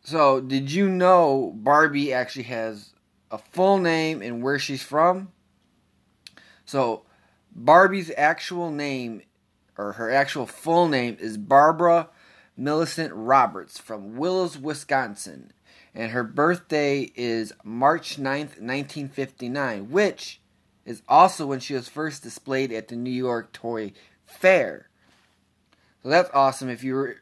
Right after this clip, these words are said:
if you ever wondered, um, what else you could call Barbie or why Barbie's called Barbie, her actual name is Barbara, which a nickname for Barbara would be Barbie.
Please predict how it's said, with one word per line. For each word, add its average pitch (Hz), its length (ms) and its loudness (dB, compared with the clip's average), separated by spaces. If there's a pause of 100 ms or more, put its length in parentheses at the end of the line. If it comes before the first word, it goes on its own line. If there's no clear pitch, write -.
(160)
if 165 360 0
you 208 80 4
ever 196 160 6
wondered, 165 560 0 (1000)
um, 110 540 2 (680)
what 127 340 -2 (680)
else 120 260 -2
you 131 60 -12
could 131 180 -10
call 135 200 0
Barbie 131 360 2
or 117 100 0
why 110 240 0
Barbie's 127 360 -2
called 127 280 -4
Barbie, 139 380 -2
her 123 160 -6
actual 127 340 -4
name 135 300 -8
is 110 100 -10
Barbara, 135 600 2
which 139 320 -8 (280)
a 127 80 -4
nickname 139 400 -2
for 135 140 -6
Barbara 127 420 0
would 123 240 -2
be 131 140 -8
Barbie. 117 580 -2